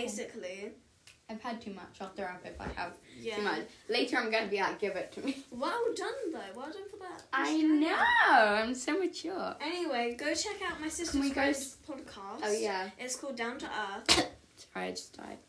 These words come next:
Speaker 1: It's really peaceful and all that. I would, I
Speaker 2: Yeah,
Speaker 1: just
Speaker 2: so if you think that we're too hyper,
Speaker 1: Yeah, go
Speaker 2: um,
Speaker 1: to them.
Speaker 2: go check them out. Um,
Speaker 1: Yeah. I
Speaker 2: they're
Speaker 1: mean,
Speaker 2: really cool.
Speaker 1: Lara, you haven't seen them, but <laughs>
Speaker 2: I'm just guessing. I mean, I think your sister's cool, so,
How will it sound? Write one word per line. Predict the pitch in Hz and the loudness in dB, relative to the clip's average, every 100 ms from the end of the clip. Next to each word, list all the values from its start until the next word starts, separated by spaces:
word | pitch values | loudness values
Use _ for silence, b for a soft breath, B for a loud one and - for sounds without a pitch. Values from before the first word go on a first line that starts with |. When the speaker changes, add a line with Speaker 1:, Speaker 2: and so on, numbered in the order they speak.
| - | -10
Speaker 1:
It's | 254 254 | -6 -6
really | 240 247 247 240 | -6 -6 -6 -8
peaceful | 240 214 220 - 196 196 202 | -8 -8 -8 -12 -16 -16 -14
and | 208 214 | -12 -12
all | 208 | -12
that. | 196 185 - | -12 -16 -12
I | 214 | -10
would, | 214 214 - B B B - | -8 -8 -8 B B B -2
I | 240 254 | 0 2
Speaker 2:
Yeah, | 233 | 2
Speaker 1:
just | 277 - | 2 2
Speaker 2:
so | 269 | 2
if | 269 | 2
you | 277 | 0
think | 285 269 | -2 -2
that | 208 208 | -4 -2
we're | 226 220 | 0 0
too | 226 202 | 0 0
hyper, | 185 180 180 180 202 320 - - - - | 0 0 0 0 0 -2 -10 -20 -14 -8
Speaker 1:
Yeah, | 214 208 | -6 -2
go | 190 190 | 2 4
Speaker 2:
um, | - | 4
Speaker 1:
to | 202 | 0
them. | 233 208 | 0 4
Speaker 2:
go | 226 | 4
check | 214 226 208 - | 4 0 0 -2
them | 196 190 | -2 -2
out. | 170 170 175 175 | -2 0 -2 -2
Um, | 180 175 175 214 | -2 -2 -2 -4
Speaker 1:
Yeah. | 214 208 208 214 - B B - | -4 -4 -4 -6 -12 B B -4
I | 262 | 2
Speaker 2:
they're | 208 | 4
Speaker 1:
mean, | - | 2
Speaker 2:
really | - | -2
cool. | 262 | 2
Speaker 1:
Lara, | 277 320 311 285 | 4 4 2 2
you | 330 | -2
haven't | 349 320 254 | -2 -4 -2
seen | 311 277 | -2 -2
them, | 214 208 226 | -4 -6 -4
but | 330 - 320 349 190 | 0 2 2 -2 -6
<laughs> | - - | -2 4
Speaker 2:
I'm | 208 226 220 | 4 4 -2
just | 254 214 196 | -2 -4 2
guessing. | 220 220 - 180 170 | 4 4 0 -4 -2
I | 180 220 | 0 0
mean, | 214 208 208 196 | 0 0 -2 0
I | 196 | -2
think | 208 233 208 180 | -2 -4 -2 -4
your | 175 | -6
sister's | 180 170 - - - | -6 -8 -8 -14 -12
cool, | 185 208 - | -10 -10 -8
so, | - - | -10 -10